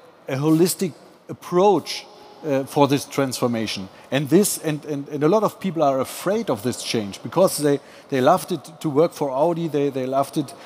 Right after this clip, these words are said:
to, to, to build I C E engines, and now we are, we are changing a lot. And, um, this is the reason why we also focus on, on mindset and, and culture, and to give them, um,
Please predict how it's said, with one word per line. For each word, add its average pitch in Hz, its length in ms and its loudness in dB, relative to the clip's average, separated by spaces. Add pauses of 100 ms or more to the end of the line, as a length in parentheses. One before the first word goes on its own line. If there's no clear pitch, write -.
(260)
to, 165 160 2
to, 139 320 -4
to 139 140 -10
build 151 500 2
I 143 160 -2
C 190 300 -4
E 214 40 2
engines, 165 320 -2
and 143 160 -8
now 165 180 2
we 160 200 2
are, 165 60 2
we 151 160 -4
are 147 100 -4
changing 165 500 -4
a 147 60 2
lot. 127 320 2 (640)
And, 151 320 -2
um, 151 420 2 (460)
this 170 180 6
is - 460 -2 (1600)
the 139 100 4
reason 165 440 0
why 131 140 4
we 147 120 2
also 170 460 -2
focus - 760 0 (520)
on, 143 340 4
on 139 180 -4
mindset 170 640 0
and, 156 220 -4
and 135 200 -8
culture, 180 400 2
and 123 200 -6
to 151 80 -4
give 143 260 -2
them, 160 340 4 (480)
um, 127 520 2